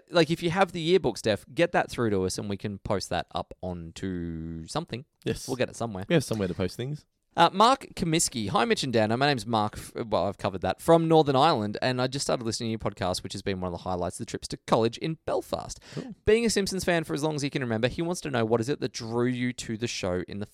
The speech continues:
Speaker 1: first place, and why the classic seasons still hold up decades later."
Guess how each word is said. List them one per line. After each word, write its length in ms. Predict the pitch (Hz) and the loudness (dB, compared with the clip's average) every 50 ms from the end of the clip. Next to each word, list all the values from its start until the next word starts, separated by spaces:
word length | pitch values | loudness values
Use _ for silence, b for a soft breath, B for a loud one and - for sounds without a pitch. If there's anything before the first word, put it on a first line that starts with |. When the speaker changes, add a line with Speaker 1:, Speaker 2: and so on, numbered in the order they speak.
| _ _ | _ _
Speaker 1:
first 280 | 147 156 175 170 - - | 2 2 2 2 0 -4
place, 380 | - - 85 - 139 - - B B B B B B B - | -6 -6 -6 -4 -6 -6 -8 B B B B B B B -4
and 160 | 127 123 117 | -4 0 2
why 200 | 117 120 123 127 | 4 6 6 6
the 100 | 131 139 | 4 2
classic 440 | - - - 110 107 - - 113 - | 0 0 0 0 0 0 -2 -6 -6
seasons 460 | - - 92 92 90 85 92 92 85 | -4 -2 -2 -2 -2 -4 -6 -8 -8
still 320 | - - - - 101 90 85 | -8 -8 -4 -2 -2 -2 -2
hold 200 | - 90 90 90 | -2 -4 -2 -2
up 220 | 85 - - - | -2 -4 -6 -8
decades 460 | - - - - - - - - - | -10 -10 -10 -12 -14 -16 -14 -14 -12
later." 240 | - 78 - - - | -12 -10 -10 -12 -16